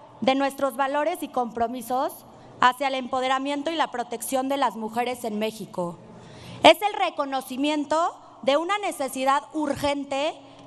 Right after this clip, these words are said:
para trabajar juntas, teniendo como objetivo superar los retos y las desigualdades que aún enfrentan las mujeres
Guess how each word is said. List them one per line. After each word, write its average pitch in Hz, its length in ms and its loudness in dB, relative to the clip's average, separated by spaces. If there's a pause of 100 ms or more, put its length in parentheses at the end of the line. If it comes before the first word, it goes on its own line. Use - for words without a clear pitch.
(100)
para 262 220 6
trabajar 277 520 0
juntas, 269 600 -2 (420)
teniendo 330 460 2
como 294 200 -2
objetivo 254 760 -2 (320)
superar 285 560 0
los 349 200 0
retos 311 420 -4
y 269 60 -6
las 233 200 0
desigualdades 240 880 -2 (440)
que 277 60 10
aún 311 260 4
enfrentan 320 540 -2
las 277 160 -2
mujeres 254 540 -2